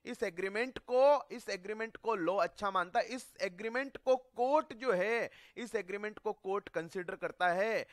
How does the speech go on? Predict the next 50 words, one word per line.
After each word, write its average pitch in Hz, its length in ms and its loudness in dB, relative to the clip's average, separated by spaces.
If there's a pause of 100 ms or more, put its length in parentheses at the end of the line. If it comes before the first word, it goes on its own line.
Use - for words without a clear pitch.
(200)
लेकिन 180 420 -6
कुछ 202 240 -8
एग्रीमेंट 196 440 -6
ऐसे 165 240 -2
होते 190 220 -2
हैं 190 300 -4
जिनको 175 320 -6
लॉ 180 180 0
बोलता 170 300 -2
है, 175 60 0
"नहीं 180 140 -6
यार, 175 180 0
ये 170 120 -6
तो 190 100 -4
अच्छा 180 280 -2
कॉन्ट्रैक्ट 180 500 -6
नहीं 185 240 -8
है, 180 120 -4 (240)
तुमने 190 220 -4
ऐसा 190 260 2
एग्रीमेंट 202 400 0
कर 202 180 0
ही 220 160 -4
कैसे 208 300 -2
लिया?" 185 280 0 (260)
तो - 200 -8
ऐसे 214 380 0
एग्रीमेंट 214 500 -4
जिनको 208 320 -4
लॉ 226 220 4
रिकॉग्नाइज 220 640 -4
करता 208 300 -2
है, 170 200 2 (220)
लॉ 190 180 0
बोलता 180 340 0
है 202 120 4
कि 208 120 -8
हाँ 156 160 2
भाई, 180 120 -2
ऐसे 175 320 -2
एग्रीमेंट 185 460 -6
लॉ 151 260 0
में 190 180 -4
वैलिड 165 320 -2
है, 240 180 -4
इसलिए 196 320 -8
हम 185 160 -2
इनको 190 280 -6
देखते 147 360 -8
हैं। 123 140 -8